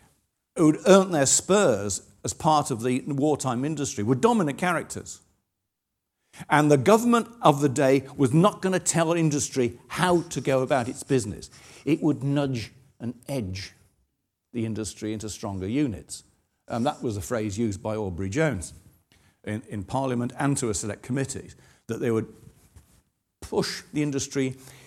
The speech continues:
in directions that would be settled by industry itself. We're not gonna sell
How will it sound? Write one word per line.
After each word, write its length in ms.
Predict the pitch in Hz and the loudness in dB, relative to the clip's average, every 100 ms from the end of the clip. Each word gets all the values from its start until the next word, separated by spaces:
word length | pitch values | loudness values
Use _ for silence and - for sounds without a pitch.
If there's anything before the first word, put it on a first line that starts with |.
| - | -6
in 200 | - 240 | 0 2
directions 560 | 247 247 254 - 233 202 | 2 0 0 -2 -2 2
that 220 | 208 - | 2 4
would 180 | 185 165 | 2 4
be 220 | 185 - - | 0 0 -8
settled 880 | - - - 196 - 190 160 - - | -2 2 2 0 2 2 2 -4 -8
by 200 | 151 160 | -4 0
industry 540 | 170 165 156 - - 139 | 2 2 2 -2 -2 -2
itself. 680 | - - 135 71 - - - _ _ _ _ _ _ _ _ - | -2 -4 -4 -6 -10 -18 -20 _ _ _ _ _ _ _ _ 2
We're 120 | 156 | 2
not 140 | 185 | 2
gonna 160 | 180 139 | -2 -2
sell 400 | - - 135 117 | 0 0 0 -2